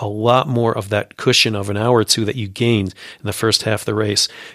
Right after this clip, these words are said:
going into the second half. In fact, you may not even finish. So it, it is still gonna be wise to use the same kind of pacing philosophy you would when you go into an ultramarathon. And of course,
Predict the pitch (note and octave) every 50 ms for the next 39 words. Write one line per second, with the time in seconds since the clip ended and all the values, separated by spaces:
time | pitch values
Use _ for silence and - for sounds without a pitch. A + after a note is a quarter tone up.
0 | _ - A#2 G#2+ A2 A2 G#2+ G#2+ G2+ - A2 G#2+ G#2 - - A2 - - G#2+ -
1 | - - - - - - A2 - A2+ A2 G2+ - A#2+ G#2 G#2+ G#2+ A2+ G#2 G2+ G#2
2 | G2+ G2+ F#2+ G2+ F#2+ - - B2+ A#2 G#2 F2+ - - - - - - - G2+ G2
3 | F#2+ - _ - - - - - - - - - - - - - A#2 B2 D#3+ D#3
4 | C3+ A#2+ B2+ B2 - - - D#3 E3 D#3+ E3+ D#3+ D3+ D#3+ D#3 C3+ B2+ A#2+ A#2+ A#2
5 | A#2+ A#2+ - - B2 A2 G#2+ G2+ - - - - - - A2+ A#2+ B2 C3 C3 -
6 | - A#2+ A#2+ A#2 G#2 - - - A#2+ A#2+ - - A#2+ A2 G#2+ - A2 G#2 A2 A#2
7 | C3 C#3+ - - G#2+ - - G#2+ G2+ G2+ G2+ G2 G2 G2 G2+ G#2 - - - -
8 | _ - A2+ G#2+ G2+ G2+ G2+ A2+ A2 A2+ A2+ G#2+ - G#2+ G#2 G#2 G#2 G2+ - G#2
9 | G#2+ A2+ A#2+ A#2 A2 - G2+ G2 G2 G2 - - - - - - _ - E3 D#3
10 | D#3+ D#3+ D3+ - - E3+ E3 C#3 A2 - - -